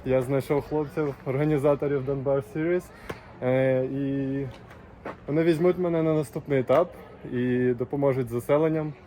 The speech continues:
Так що пакуємось і завтра стартуємо далі. Ми вже їдемо на наступний етап.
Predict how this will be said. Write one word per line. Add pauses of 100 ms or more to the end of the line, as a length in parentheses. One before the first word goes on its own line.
(480)
Так
що (160)
пакуємось
і
завтра
стартуємо
далі. (540)
Ми
вже
їдемо
на
наступний
етап.